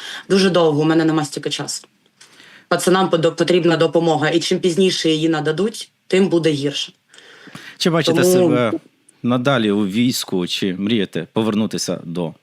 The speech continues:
Speaker 2: мирного цивільного життя?
Speaker 1: Це дуже складне питання. Зараз, е, доводиться жити одним днем. Ти не знаєш, що відбудеться за півгодини.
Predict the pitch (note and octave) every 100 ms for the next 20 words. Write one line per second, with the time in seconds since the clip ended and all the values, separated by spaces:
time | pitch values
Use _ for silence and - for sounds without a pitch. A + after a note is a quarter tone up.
0 | _ F#2+ F2 F2 F2 - F#2+ F2 D#2+ D#2+
1 | D#2 D#2 D#2 _ _ _ _ _ _ _
2 | _ _ _ _ _ _ _ _ _ _
3 | _ - - B3 G#3 - F3+ D3+ C#3+ -
4 | D3+ D#3 D#3 - C#3 C#3 - _ _ _
5 | _ _ _ - - - - _ E3+ F#3+
6 | A3+ A3 G#3+ - - - F3+ E3+ E3 F3
7 | G3 F3+ - F3 F#3 F3+ E3+ D#3+ E3+ E3+
8 | E3 G3+ A3 F#3 D#3+ D3+ E3+ D#3+ D#3 -
9 | F3+ E3 D#3+ D#3 D3+ E3 D#3+ D#3 - D#3
10 | D3+ D3 D3 D#3+ F3+ G#3 F#3 E3+ E3+ E3